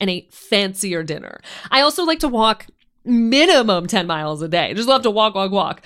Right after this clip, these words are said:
So I stay out all day sucking down coffees, little small meals, little treats, and then I go to town at dinner time. And usually at dinner time, especially when I travel with my husband, we are going big on nice meals. Cheap lunch,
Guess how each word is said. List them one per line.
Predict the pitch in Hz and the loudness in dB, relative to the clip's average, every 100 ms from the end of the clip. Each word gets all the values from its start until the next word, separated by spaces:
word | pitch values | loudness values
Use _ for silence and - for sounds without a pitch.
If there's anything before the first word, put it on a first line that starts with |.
| - | -14
So | - 311 | -2 0
I | 320 | 2
stay | - 311 | 2 2
out | 285 247 - | 4 2 0
all | - 285 320 339 339 349 | -2 2 4 4 4 4
day | 330 190 | 2 0
sucking | - 214 185 165 | 2 0 0 -2
down | 156 175 | -4 -4
coffees, | - 311 302 311 294 294 | 2 4 4 2 0 0
little | 220 170 | -2 -4
small | 160 202 160 160 | -4 -4 -2 -2
meals, | 262 294 285 294 | 0 2 4 2
little | 247 196 170 | 0 -2 -4
treats, | - 320 311 311 - - - | 2 4 4 2 -10 -10 0
and | 254 | 2
then | 262 247 - | 4 2 2
I | 277 | 2
go | 359 359 | 2 2
to | 214 | 0
town | - - - 240 247 214 151 - _ - | -2 -10 -4 0 2 2 0 -10 _ -2
at | 214 | 0
dinner | 190 165 | 2 -2
time. | 147 170 - - _ | -6 -12 -16 -20 _
And | 302 285 | 0 2
usually | 392 427 427 349 | 2 2 0 -2
at | 214 | -2
dinner | 226 262 | -2 -4
time, | 277 302 311 294 - - | -2 -2 -2 -6 -10 -4
especially | 214 202 196 214 | 0 0 0 -2
when | 190 | -4
I | |
travel | 185 180 165 | -2 -2 -2
with | 175 | -4
my | 151 | -4
husband, | 156 165 202 240 - - - - | -4 -2 -2 -2 -6 -18 -20 -4
we | 233 339 | 4 6
are | 440 427 | 6 4
going | 240 240 240 233 | 4 2 2 0
big | 190 175 170 160 160 - - - | 0 2 2 0 -6 -10 -6 0
on | 208 190 | 2 2
nice | 160 156 165 | 0 -2 -4
meals. | 151 90 71 - - - _ _ _ | -6 -8 -12 -12 -12 -14 _ _ _
Cheap | - 359 359 | 2 2 4
lunch, | 285 277 - | 0 0 -8